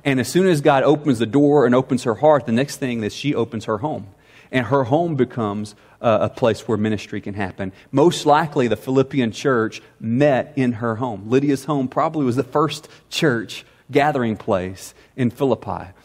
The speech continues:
And, and, and so, you know, when, when Jesus gets a hold of us,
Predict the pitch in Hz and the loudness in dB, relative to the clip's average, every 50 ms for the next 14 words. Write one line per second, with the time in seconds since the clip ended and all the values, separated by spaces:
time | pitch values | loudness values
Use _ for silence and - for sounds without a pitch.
0 | - - - - _ - 139 143 147 147 151 147 151 143 147 143 - 165 151 147 | -20 -20 -20 -20 _ -2 0 0 2 0 0 2 2 0 0 2 4 4 4 4
1 | 117 - - - - - 147 151 147 139 127 120 131 127 139 147 139 127 135 139 | 4 0 -8 -14 -12 -4 0 2 2 2 0 -4 -4 0 2 2 2 2 2 2
2 | 135 123 120 113 120 151 196 196 175 143 - 156 147 151 - 117 - 131 143 165 | 2 2 0 0 -4 -4 -2 -2 -2 -2 0 -2 -2 -2 -2 -2 0 0 0 0
3 | 156 143 110 95 98 92 87 87 90 104 - - - - | 0 -4 -6 -6 -6 -6 -6 -8 -10 -12 -18 -20 -20 -20